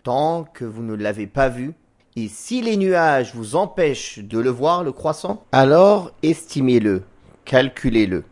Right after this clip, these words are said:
C'est-à-dire, calculez le mois en complétant le nombre de jours du mois précédent à trente jours. Et dans la version de l'imam Abu Daoud,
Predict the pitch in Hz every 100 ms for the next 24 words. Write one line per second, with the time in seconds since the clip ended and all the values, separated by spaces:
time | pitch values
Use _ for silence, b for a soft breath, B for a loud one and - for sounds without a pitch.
0 | _ - - 147 147 147 120 135 151 147
1 | _ - 160 156 - 151 139 127 120 113
2 | 113 110 120 156 - _ _ _ _ _
3 | 110 110 - - 185 - 151 135 - 127
4 | 104 101 123 165 123 123 120 113 135 127
5 | 110 110 131 131 123 - 104 110 135 -
6 | 113 - 113 92 101 76 - - - b
7 | b b 127 127 135 127 123 165 - -
8 | 160 131 107 117 117 131 123 113 113 117
9 | 113 107 107 139 165